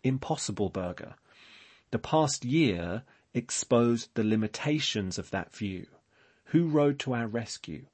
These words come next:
Giant legacy corporations. Pfizer, who supported the German drug maker BioNTech. AstraZeneca. What if it's reinvented corporations and not startups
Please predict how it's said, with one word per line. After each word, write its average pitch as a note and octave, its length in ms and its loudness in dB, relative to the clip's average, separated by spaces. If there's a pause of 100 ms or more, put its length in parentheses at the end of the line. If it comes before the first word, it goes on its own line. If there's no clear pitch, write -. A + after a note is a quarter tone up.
(240)
Giant B2 680 2
legacy G#2+ 580 0
corporations. G2+ 1000 -2 (260)
Pfizer, A2 640 -2 (220)
who G#2+ 100 -6
supported A2 560 -2
the G2+ 60 -4
German G2 420 -2
drug F#2+ 260 -4
maker F#2+ 400 -8 (100)
BioNTech. G2+ 840 -4 (540)
AstraZeneca. A#2 920 -2 (800)
What F3 180 6
if A3 200 2
it's - 240 0 (100)
reinvented C3+ 920 2
corporations B2 960 -2
and A2 320 -2
not C3+ 240 0
startups - 800 -6